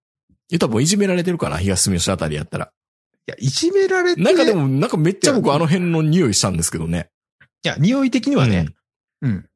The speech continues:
Speaker 2: 匂い的にはそうかもわからへんけど。
Speaker 1: 沖縄だったんだ。へえ。
Speaker 2: いや、多分そうじゃなかった。
Speaker 1: うーん。
Speaker 2: で、あのー、ボンやからね、これ。
Speaker 1: え？
Speaker 2: 確か。
Speaker 1: え、どういうこと？どういうこと？ボン？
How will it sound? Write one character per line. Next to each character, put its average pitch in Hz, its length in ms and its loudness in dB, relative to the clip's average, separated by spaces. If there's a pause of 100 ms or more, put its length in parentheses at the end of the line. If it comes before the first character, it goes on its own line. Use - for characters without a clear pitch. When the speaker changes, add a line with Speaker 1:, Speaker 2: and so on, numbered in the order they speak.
(260)
Speaker 2:
匂 294 300 0
い 285 60 0
的 269 260 -4
に 262 80 2
は 160 100 2
そ 160 140 -2
う 127 60 -4
か 113 80 -4
も 104 100 0
わ 107 80 -2
か 110 60 -2
ら 76 80 -2
へ 95 40 0
ん - 20 -6
け 90 100 -8
ど。 98 120 -2
Speaker 1:
沖 - 60 -2
縄 370 220 -4
だ 120 100 -2
っ - 60 -6 (100)
た 82 100 -8
ん 78 100 -6
だ。 - 60 -10 (180)
へ 107 80 -4
え。 143 680 -4 (1200)
Speaker 2:
い - 40 -20
や、 - 100 -14
多 226 140 -4
分 113 120 -4
そ 175 120 -2
う - 20 0
じ 98 60 -2
ゃ - 20 -4
な 95 60 -4
か 80 80 -4
っ - 80 -12
た。 107 100 -4
Speaker 1:
う - 40 0
ー - 40 0
ん。 113 1120 -4 (480)
Speaker 2:
で、 165 140 -2
あ 175 100 -2
の 156 520 -2
ー、 - 20 -20 (1400)
ボ 127 200 2
ン 294 60 2
や 123 120 0
か - 120 -8
ら - 80 -12
ね、 - 100 -10
こ - 100 -8
れ。 - 80 -10 (140)
Speaker 1:
え？ 359 160 -4 (1900)
Speaker 2:
確 - 280 -4
か。 - 60 2
Speaker 1:
え、 104 160 0
ど 95 100 0
う - 20 2
い 139 40 2
う - 20 -6
こ 127 100 0
と？ 82 100 -2
ど 87 60 0
う - 20 0
い - 40 0
う - 20 -4
こ 85 80 -6
と？ 85 80 -4
ボ 170 200 2
ン？ - 200 -2